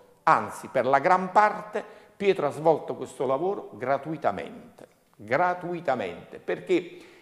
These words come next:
lo ricordava un'altra sua, eh, allieva che è diventata Silvia Bencivelli, che è diventata poi,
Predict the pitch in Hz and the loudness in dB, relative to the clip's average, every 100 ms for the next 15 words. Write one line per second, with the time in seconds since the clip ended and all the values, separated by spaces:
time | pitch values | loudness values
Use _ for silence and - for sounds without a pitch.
0 | _ - 151 151 151 147 156 156 151 147 | _ -2 0 2 0 4 8 10 10 6
1 | 139 - - - - _ _ _ _ 143 | 4 -6 -14 -20 -20 _ _ _ _ -4
2 | 147 185 190 - 147 - 175 147 135 - | 6 6 6 0 -2 -2 4 6 6 2
3 | - - - - 123 - 131 147 190 175 | -8 -16 -10 -2 -2 4 4 4 2 2
4 | 117 107 - - - 113 110 120 120 120 | 4 2 -2 -12 -8 -6 -6 -6 -6 0
5 | 131 117 - 165 143 131 131 123 170 156 | 2 2 -2 -2 -2 -2 -4 -6 0 2
6 | 95 82 - - - - 120 117 120 117 | 2 -4 -14 -18 -20 -6 -6 -6 -8 -8
7 | 127 127 131 127 156 147 127 | -4 0 0 0 2 2 2